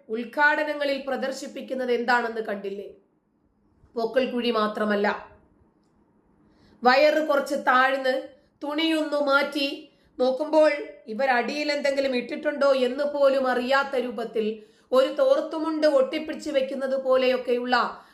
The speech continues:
ഉദ്ഘാടന പ്രോഗ്രാം വേദികളിൽ സ്ത്രീകൾ ഏതാണ്ട് മുക്കാൽ നഗ്നരായി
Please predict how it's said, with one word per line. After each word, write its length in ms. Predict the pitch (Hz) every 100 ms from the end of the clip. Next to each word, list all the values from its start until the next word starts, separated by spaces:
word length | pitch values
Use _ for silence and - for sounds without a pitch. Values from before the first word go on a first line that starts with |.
| -
ഉദ്ഘാടന 760 | 226 214 262 233 240 240 240 269 -
പ്രോഗ്രാം 520 | 226 220 220 240 233
വേദികളിൽ 720 | 214 220 220 240 226 220 - - _ -
സ്ത്രീകൾ 560 | 226 240 254 247 247 247 - _ -
ഏതാണ്ട് 440 | 233 240 254 254
മുക്കാൽ 520 | 247 247 - 302 311
നഗ്നരായി 680 | 302 277 - 277 269 269 262